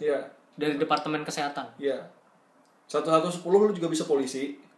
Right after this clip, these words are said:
Speaker 2: Polisi juga,
Speaker 1: Banyak nih.
Speaker 2: satu satu sepuluh.
Speaker 1: Lu, lu ketik aja nomor darurat di Indonesia, nah tuh ntar banyak tuh keluar li-,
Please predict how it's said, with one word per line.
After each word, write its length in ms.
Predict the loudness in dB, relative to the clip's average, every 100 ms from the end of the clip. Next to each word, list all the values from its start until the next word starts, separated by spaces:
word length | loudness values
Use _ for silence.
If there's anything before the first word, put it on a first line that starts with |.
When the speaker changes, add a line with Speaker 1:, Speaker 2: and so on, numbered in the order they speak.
| _ -6
Speaker 2:
Polisi 320 | -4 -4 -6
juga, 160 | -8 -2
Speaker 1:
Banyak 80 | 0
nih. 160 | 0 0
Speaker 2:
satu 80 |
satu 60 | -4
sepuluh. 280 | -6 -6 -8 -2
Speaker 1:
Lu, 160 | 4 6
lu 80 | 6
ketik 240 | 6 4
aja 240 | 6 6
nomor 240 | 6 4 4
darurat 320 | 6 4 2
di 80 | 0
Indonesia, 400 | 0 0 2 0 0
nah 160 | -2
tuh 240 | -4 -2 0
ntar 160 | 2
banyak 240 | 2 2 -2
tuh 80 |
keluar 240 | 2 2 2
li-, 160 | 0